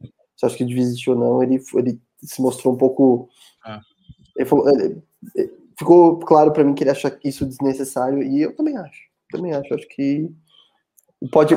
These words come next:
Speaker 1: como aconteceu com, né, com o Morbidelli, né, na
Speaker 2: É.
Speaker 1: lá,
Speaker 2: Mas
Speaker 1: lá em
Speaker 2: o,
Speaker 1: Israel.
Speaker 2: o, o Marques, o Marques disse muita coisa interessante também, depois, principalmente depois dos treinos. Ele falou que ele tava freando nos locais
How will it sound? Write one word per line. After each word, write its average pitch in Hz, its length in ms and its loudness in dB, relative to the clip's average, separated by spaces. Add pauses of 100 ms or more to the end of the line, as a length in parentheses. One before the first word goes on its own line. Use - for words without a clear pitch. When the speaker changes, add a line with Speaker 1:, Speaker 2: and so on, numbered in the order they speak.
Speaker 1:
como 175 180 2
aconteceu 165 340 2
com, 143 380 2
né, 151 220 4
com 151 120 -10
o 135 80 -2
Morbidelli, 135 580 -2
né, 135 300 -6
na 117 400 -10 (840)
Speaker 2:
É. 143 220 -8 (640)
Speaker 1:
lá, 127 240 2
Speaker 2:
Mas 120 200 0
Speaker 1:
lá 127 100 4
em 269 40 2
Speaker 2:
o, 226 100 4
Speaker 1:
Israel. 139 380 2
Speaker 2:
o, 160 280 -2
o 147 60 -8
Marques, 202 380 -4
o 180 80 -18
Marques 214 260 -6
disse 220 140 -10
muita 226 200 -2
coisa 185 200 0
interessante 160 540 -2
também, 151 360 -4
depois, 135 300 -4
principalmente 160 400 -2
depois 147 260 0
dos 143 160 -6
treinos. 147 340 0
Ele 139 100 -2
falou 156 240 2
que - 80 -6
ele 147 100 0
tava 180 240 4
freando 165 540 2
nos 143 180 -4
locais 151 720 -2